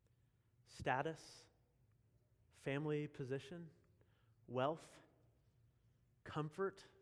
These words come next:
for the sake of Christ, they had given this all up, were now unified under a new national flag. It was the flag of Jesus Christ, the chief cornerstone. And finally, they were a people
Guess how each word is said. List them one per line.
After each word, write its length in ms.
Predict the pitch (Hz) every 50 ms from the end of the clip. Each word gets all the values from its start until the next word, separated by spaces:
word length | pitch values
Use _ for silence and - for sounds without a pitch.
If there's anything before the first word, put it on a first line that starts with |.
| - -
for 60 | 143
the 80 | 131 131
sake 260 | - - 160 151 -
of 100 | 110 -
Christ, 460 | - - 165 139 139 165 151 - -
they 120 | 151 143
had 140 | 139 135 131
given 240 | - 147 143 147 143
this 180 | 143 139 - -
all 180 | 143 139 139
up, 180 | 139 156 - - - - - - - - - - -
were 120 | - 160 160
now 140 | 160 156 156
unified 720 | 160 151 160 190 214 220 208 - - 175 156 151 139 -
under 260 | - 156 160 151 151 156
a 80 | 156
new 400 | 151 147 151 160 175 175 156 143 127
national 420 | 131 123 123 120 - - 143 127
flag. 320 | 120 - - 151 131 107 95 - - - - - - - _ _ _ _ _ _ - - - - _ _ _ - - - - -
It 40 | 147
was 100 | 143 139
the 80 | 135 135
flag 280 | - - 156 147 143
of 120 | 143 127 123
Jesus 380 | - 147 143 135 139 127 - -
Christ, 360 | - - 185 165 147 - - - -
the 60 | 135
chief 420 | 120 - - - 139 127 120 - -
cornerstone. 480 | - - 175 165 139 - - - 87 98 107 - - - - - _ - - - - _ _ _ - - - - - _ _ _ _ - - - - - - - - - - - - - - - - - - - - -
And 80 | 139
finally, 340 | - - 180 180 170 160 147
they 120 | 131 147
were 140 | 147 143 139
a 40 | 139
people 460 | 139 - - 175 170 170 151 143 131